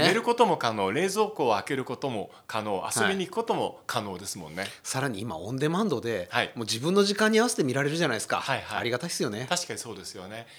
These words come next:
Speaker 1: まあ、あの、Jリーグ三十年って話、ちょっと今日しようと思うんですけど、
Speaker 2: はい。
Speaker 1: 三十年の間に本当にいろんなこと変わりましたけど、オリジナルテンでスタートした時の感じって、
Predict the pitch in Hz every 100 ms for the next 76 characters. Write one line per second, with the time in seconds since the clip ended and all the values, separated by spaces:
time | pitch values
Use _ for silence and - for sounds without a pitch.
0 | - 190 170 165 165 156 139 185 175 135
1 | - 156 165 170 160 117 107 95 92 -
2 | - - 95 - - - - - 131 117
3 | 110 95 - - 131 95 - - 143 165
4 | 165 160 185 160 120 107 101 101 95 85
5 | 120 120 127 120 123 135 120 98 110 107
6 | 107 - 95 90 104 90 - - - -
7 | - 123 208 190 214 202 190 196 208 143
8 | 104 - 180 151 - 95 - 101 - 104
9 | 92 87 82 110 101 98 98 _ - 98
10 | 92